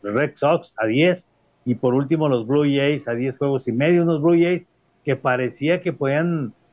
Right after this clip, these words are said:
hacer algo más, y al contrario a los Yankees se cayeron, y ya, ya van hacia la parte baja. Eso sí, en esa división todos juegan arriba de quinientos. Curioso, porque en la división central de esa misma,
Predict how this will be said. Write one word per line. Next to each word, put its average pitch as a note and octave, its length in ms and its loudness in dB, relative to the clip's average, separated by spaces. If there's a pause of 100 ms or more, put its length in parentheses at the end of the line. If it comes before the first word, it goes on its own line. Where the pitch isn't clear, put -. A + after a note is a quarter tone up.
(180)
hacer D3+ 300 -2
algo E3 260 0
más, F3+ 380 -2 (320)
y C3 280 -2
al B2 120 0
contrario C#3 480 0
a F3+ 40 2
los C#3+ 180 0
Yankees D3+ 420 -4
se - 120 -6
cayeron, C#3 580 0 (360)
y B2+ 200 2
ya, D3 340 2
ya C#3 200 0
van D3 180 2
hacia B2 260 -2
la A#2 140 -2
parte C3+ 260 -2
baja. B2+ 380 0 (320)
Eso D#3 280 0
sí, F#3 380 -4
en B2 200 -4
esa C#3+ 160 -2
división D3+ 540 -2 (280)
todos D#3 320 0
juegan D3+ 340 -2
arriba C3+ 340 -2
de C3+ 140 -4
quinientos. C3+ 640 -6 (440)
Curioso, D#3 460 2
porque B2 200 -6
en B2+ 60 0
la B2+ 80 0
división B2+ 400 -2
central D#3+ 380 0
de E3 60 -2
esa D#3+ 140 -2
misma, D#3+ 640 0